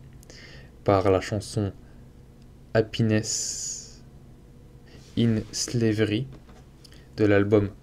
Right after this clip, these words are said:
Broken de mille neuf cent quatre-vingt-douze, avec ses strophes post-nucléaires plantées dans le milieu du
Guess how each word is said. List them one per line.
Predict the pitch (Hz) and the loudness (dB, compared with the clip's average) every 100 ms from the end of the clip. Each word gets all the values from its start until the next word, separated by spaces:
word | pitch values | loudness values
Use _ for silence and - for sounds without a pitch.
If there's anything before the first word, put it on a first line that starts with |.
| - - | -20 -14
Broken | 107 98 110 - 113 123 131 - - - - - - - - - - - - - - - - - | -6 2 2 4 0 0 -4 -12 -20 -20 -20 -20 -20 -20 -20 -20 -20 -20 -20 -20 -20 -20 -20 -12
de | 104 104 98 - - - - - - - 123 | -4 0 0 -2 -16 -20 -20 -20 -20 -8 0
mille | 123 | 2
neuf | 120 | 2
cent | 104 | -2
quatre-vingt-douze, | 104 - 101 107 120 107 - - - - | -8 -4 -2 0 -2 -8 -14 -20 -16 -2
avec | 120 180 - - - - - | 2 2 -2 -18 -20 -20 -20
ses | - - 113 - | -12 -2 -2 -2
strophes | - - - 131 - | -4 -2 0 0 0
post-nucléaires | 131 - 127 - 110 110 - 107 107 123 | -2 0 0 0 -2 -2 0 4 4 2
plantées | - 117 107 127 | -2 -4 2 4
dans | 104 | 4
le | 101 | 4
milieu | 104 104 113 117 | 2 2 2 2
du | 107 107 | 0 -2